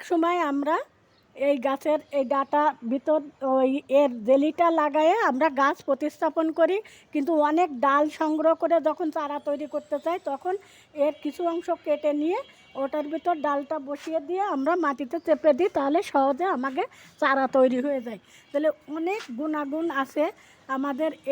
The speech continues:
এই অ্যালোভেরায়। এজন্য অ্যালোভেরার গুরুত্বটা আমরা যদি সবাই, উম, বেশি করে দিই, তাহলে আমাদের ছাদ বাগানে অনেক উপকারেও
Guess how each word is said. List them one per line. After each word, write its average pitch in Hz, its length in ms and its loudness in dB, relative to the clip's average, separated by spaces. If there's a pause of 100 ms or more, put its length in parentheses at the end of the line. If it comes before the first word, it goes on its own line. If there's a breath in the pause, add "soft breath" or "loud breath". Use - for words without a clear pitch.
এই 294 100 2 (120)
অ্যালোভেরায়। 240 600 -2 (180)
এজন্য 320 260 -2 (140)
অ্যালোভেরার 294 560 0
গুরুত্বটা 277 520 -4 (100)
আমরা 285 240 -4
যদি 320 160 -8 (100)
সবাই, 302 260 -4 (460 soft breath)
উম, 294 280 6 (140)
বেশি 330 300 0
করে 349 180 4 (120)
দিই, 349 160 2 (380 soft breath)
তাহলে 294 320 2 (200)
আমাদের 294 380 -2
ছাদ 285 160 -4 (120)
বাগানে 330 360 2 (400 soft breath)
অনেক 320 200 4 (160)
উপকারেও 311 580 4